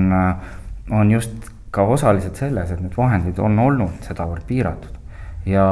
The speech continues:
vot just see kreatiivsus ja nagu see loomingulisus minu arvates lööb välja just siis, kui meil on piirangud. Ja sellepärast on see kraam nagu eriti huvitav. Sa tead, mina, noh, nüüd mina ka tean neid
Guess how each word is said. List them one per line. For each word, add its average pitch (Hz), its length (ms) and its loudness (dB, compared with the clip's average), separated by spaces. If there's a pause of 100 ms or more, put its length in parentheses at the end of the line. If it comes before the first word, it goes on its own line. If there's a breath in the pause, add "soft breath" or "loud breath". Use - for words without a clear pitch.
(400)
vot 101 200 -4
just 110 200 0
see 98 140 0 (180)
kreatiivsus 92 800 2
ja 92 80 2
nagu 92 240 0
see 98 100 0
loomingulisus 92 720 0
minu 113 240 4
arvates 87 480 -2
lööb 98 240 -2
välja 104 300 2
just 101 240 -4
siis, 110 260 4
kui - 140 -8
meil 85 120 -2
on 87 140 0
piirangud. 101 540 -2 (600 loud breath)
Ja 90 100 -2
sellepärast 98 600 0
on 90 120 -4
see 90 160 -4
kraam 107 420 2
nagu 82 160 -4
eriti 104 380 2
huvitav. 98 360 -2
Sa 92 120 -2
tead, 135 440 2
mina, 110 220 4 (180)
noh, 90 280 -4
nüüd 95 160 0
mina 110 240 4
ka 117 100 2
tean 123 380 4
neid 101 260 0